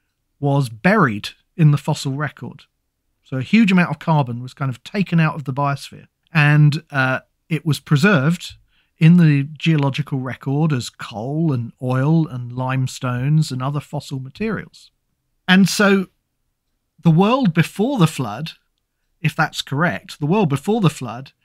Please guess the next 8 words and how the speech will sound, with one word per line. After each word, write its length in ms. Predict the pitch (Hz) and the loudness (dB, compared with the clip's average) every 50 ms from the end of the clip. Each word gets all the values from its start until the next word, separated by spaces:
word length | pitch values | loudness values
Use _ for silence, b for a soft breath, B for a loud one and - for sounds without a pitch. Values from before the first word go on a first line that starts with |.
| _ _ _ _ _ _ _ _ - - | _ _ _ _ _ _ _ _ -6 -2
had 240 | 170 165 165 160 | 0 2 2 2
a 80 | 160 156 | 2 0
huge 720 | 147 - - - - - - 208 233 262 254 233 165 160 | 0 -2 -8 -18 -14 -4 0 4 4 6 6 6 6 6
amount 420 | 160 151 147 139 135 139 156 175 | 4 4 4 2 0 -2 -2 2
more 580 | - 147 160 190 196 175 131 117 131 143 143 - _ _ _ _ | 6 6 6 6 6 4 0 -2 -6 -12 -16 -18 _ _ _ _
carbon 540 | - - 151 139 143 131 127 123 120 127 - | -2 0 2 2 0 -2 -4 -6 -8 -4 0
in 160 | 170 156 131 | 0 0 0
it 420 | 104 95 98 _ - - - - | 0 -4 -12 _ -20 -20 -20 -20